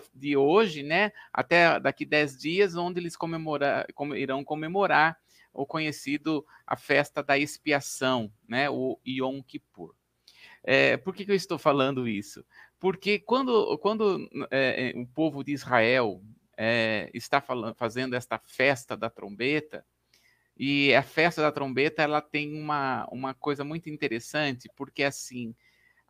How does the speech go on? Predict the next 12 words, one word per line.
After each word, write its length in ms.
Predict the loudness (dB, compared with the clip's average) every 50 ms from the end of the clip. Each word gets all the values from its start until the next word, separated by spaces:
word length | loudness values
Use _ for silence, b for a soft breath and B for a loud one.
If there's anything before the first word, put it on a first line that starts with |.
| -6 0
a, 320 | 2 4 4 4 2 0 0
a, 60 | 0 -2 -4 -2
a 120 | 0 0 4
palavra 720 | 6 6 8 8 8 6 6 4 4 4 6 6 4 2 0 _ _ _ _ _
festa, 880 | _ -20 -6 2 4 6 6 6 4 2 -4 -14 -12 -8 -6 -6 -6 -6 -8
ou, 220 | -8 -6 -4 -4 -4
né, 360 | -4 -4 -4 -4 -6 -8 -8 -6
ou 260 | -4 -2 0 0 0
a, 80 | 0 -2 -4 -8 -12
a 80 | -8
palavra 560 | -4 0 2 4 4 4 4 2 0 0 0
dia 640 | 0 -2 -6 -6 -6 -4 -2 0 2 2 2 2 -2